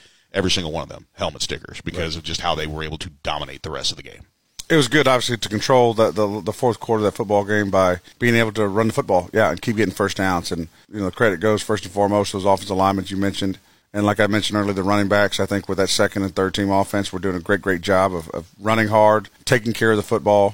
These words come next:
Speaker 2: Marcin Monteverde obviously came in, senior quarterback for us, uh, about that time, you know, third quarter, fourth quarter, did a great, great job of, of just managing the game, getting the play executed, getting the play called.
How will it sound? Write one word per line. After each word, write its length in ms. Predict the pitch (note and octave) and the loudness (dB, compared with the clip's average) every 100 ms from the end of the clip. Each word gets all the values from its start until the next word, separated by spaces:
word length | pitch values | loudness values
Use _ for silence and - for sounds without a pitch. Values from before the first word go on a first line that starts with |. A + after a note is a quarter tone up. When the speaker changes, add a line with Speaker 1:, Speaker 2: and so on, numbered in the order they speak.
| - | -2
Speaker 2:
Marcin 440 | G2+ G#2+ A#2 G#2+ | 2 4 4 2
Monteverde 560 | A2 A2+ - A2 A2 A2 | 2 2 2 2 4 6
obviously 500 | G#2+ G2 - A2 G#2 | 4 2 0 0 0
came 300 | - A2+ G#2+ | 0 0 2
in, 120 | G#2+ | 0
senior 300 | G#2 A#2+ G#2+ | 0 -2 -2
quarterback 440 | - A#2 G#2 G#2 - | 0 0 2 0 0
for 240 | G#2+ G#2 | 0 0
us, 200 | G2+ - - - | 0 -2 -6 -2
uh, 60 | |
about 260 | G2+ G#2+ G#2+ | 0 2 2
that 160 | G#2 F2 | 2 2
time, 380 | A2 G#2 G#2 G#2+ | 2 4 2 2
you 100 | G2+ | -2
know, 40 | |
third 300 | F#2+ G#2+ F#2+ | 0 0 0
quarter, 240 | A2 G2+ | 0 0
fourth 280 | G2 A2 G2+ | 0 -2 -4
quarter, 280 | - G#2 G2+ | -2 0 0
did 160 | G2+ F#2+ | 0 0
a 20 | |
great, 220 | G2+ G2+ | 0 2
great 200 | G2+ F#2+ | 2 0
job 320 | G2 G2+ G#2 | 2 2 2
of, 200 | F#2+ E2+ | 0 -6
of 100 | F2 | -8
just 160 | G#2+ G2+ | -6 -2
managing 320 | G#2 G#2+ G2+ | 0 0 -2
the 80 | G2+ | 0
game, 340 | G#2 G2+ G#2 - | 2 0 -2 -6
getting 140 | G#2+ | -6
the 60 | G2 | 0
play 200 | A#2 A#2 | 2 4
executed, 480 | - - A#2+ A2+ | 2 -4 -4 -4
getting 160 | G#2+ F#2+ | -4 -4
the 40 | |
play 140 | A2+ G#2+ | 0 0
called. 460 | - A2 G#2+ G#2 | 4 4 4 0